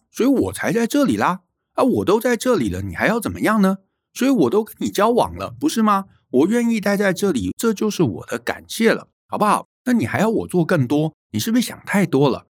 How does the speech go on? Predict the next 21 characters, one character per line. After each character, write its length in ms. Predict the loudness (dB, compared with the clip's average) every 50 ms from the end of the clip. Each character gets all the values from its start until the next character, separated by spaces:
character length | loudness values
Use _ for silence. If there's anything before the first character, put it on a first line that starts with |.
| _ _ _ _ _
你 160 | -2 0 0
持 180 | 0 0 -2 -2
续 160 | 0 0 -2
对 140 | 0 2 2
我 180 | 2 4 2 0
好， 220 | -2 -6 -8 -8
或 180 | -4 -4 -4 -2
许 140 | 0 2
某 320 | 2 2 2 2 -4 -4 -6
一 140 | -6 -6 -6
天 340 | -2 0 2 2 2 0 -6 -8
我 220 | -6 -4 -4 -4
就 160 | 0 0 2 2
会 100 | 2 2
慢 240 | 0 0 -2 0
慢 300 | 0 2 2 2 0 0
加 260 | -2 -2 -4 -4 -2 -2
上 260 | -2 0 0 0 -2
去 140 | 0 0 0
了 100 | 0 0
嘛。” 200 | -2 -6 -8